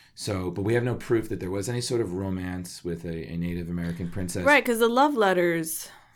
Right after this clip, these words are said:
Speaker 1: Yeah. So we, we don't have any of those. Pr-, we have nothing of that. Pr-, no, like, they're gone.
Speaker 2: They don't exist. Okay.
Speaker 1: Right, exactly. We have no historical proof of that. So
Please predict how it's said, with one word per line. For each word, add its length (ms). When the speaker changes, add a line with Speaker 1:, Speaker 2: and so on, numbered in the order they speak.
Speaker 1:
Yeah. 240
So 180
we, 180
we 160
don't 180
have 220
any 200
of 60
those. 180
Pr-, 200
we 120
have 120
nothing 380
of 120
that. 220
Pr-, 160
no, 280
like, 240
they're 120
gone. 360
Speaker 2:
They 140
don't 180
exist. 460
Okay. 340
Speaker 1:
Right, 260
exactly. 280
We 80
have 80
no 220
historical 520
proof 360
of 120
that. 260
So 600